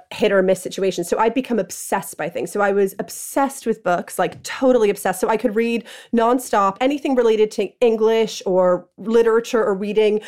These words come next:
was just amazing. And I was hyper-focused on and wonderful. And then it would get to some other stuff that I should have been okay at, and I could not even,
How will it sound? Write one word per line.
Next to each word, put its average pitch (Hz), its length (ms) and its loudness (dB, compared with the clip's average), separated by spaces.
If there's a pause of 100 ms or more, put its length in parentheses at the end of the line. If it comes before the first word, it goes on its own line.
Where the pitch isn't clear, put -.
(240)
was 208 420 2
just - 420 -6
amazing. 202 680 0 (100)
And 196 200 0
I 196 120 0
was 190 100 -4
hyper-focused 196 720 -4
on 180 260 0
and 185 180 -2
wonderful. - 600 -4
And 294 120 2
then 427 120 4
it 494 100 4
would 440 140 2
get 349 220 0
to 381 100 0
some - 440 -2
other 269 280 0
stuff - 680 -4
that 240 300 0
I 285 240 -2 (200)
should - 240 -2
have 403 120 -2
been 311 120 0
okay 277 420 0
at, 208 280 0
and 240 160 -2
I 240 340 0
could - 280 -6
not 240 380 0
even, 208 520 -2